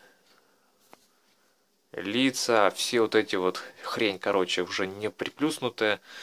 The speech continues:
не растянутая, а нормальная. Видите, все нормально, но единственный минус — это с-, нет, даже два минуса. Это вот эти черные поля за гранью, как бы, экрана, э,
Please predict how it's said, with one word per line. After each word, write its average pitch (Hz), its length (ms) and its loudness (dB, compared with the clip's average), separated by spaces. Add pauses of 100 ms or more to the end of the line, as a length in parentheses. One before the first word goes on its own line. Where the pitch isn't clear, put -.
(240)
не 117 200 0
растянутая, 117 800 4
а 135 180 6
нормальная. 98 640 2
Видите, 139 480 -2
все - 260 0
нормально, 113 540 2
но 127 360 2
единственный 113 640 -2
минус — 147 520 -4 (640)
это 127 240 6
с-, - 220 0
нет, 107 240 -4 (100)
даже 107 300 0
два 110 220 2
минуса. 92 520 -4 (440)
Это 117 200 2
вот 127 120 4
эти 131 160 2
черные 127 400 -2
поля 185 420 2 (1400)
за 117 180 6
гранью, 95 560 4 (320)
как 92 220 2
бы, 87 160 0
экрана, 151 500 4 (960)
э, 98 380 -6